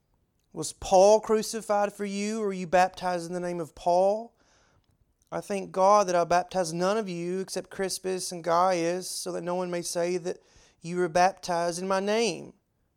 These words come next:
I did baptize also the household of Stephanas. Beyond that, I do not know whether I baptized anyone else.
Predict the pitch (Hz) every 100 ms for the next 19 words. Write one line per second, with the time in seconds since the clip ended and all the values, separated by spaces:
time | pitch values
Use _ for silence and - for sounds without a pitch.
0 | - 165 156 214 202 202 202 180 175 175
1 | 180 170 156 165 175 165 175 170 147 -
2 | 170 196 185 156 165 175 170 170 185 175
3 | 156 165 160 160 185 185 160 160 165 _
4 | _ _ - 147 165 - 175 165 190 214
5 | 196 160 - 170 170 185 202 67 62 -
6 | - -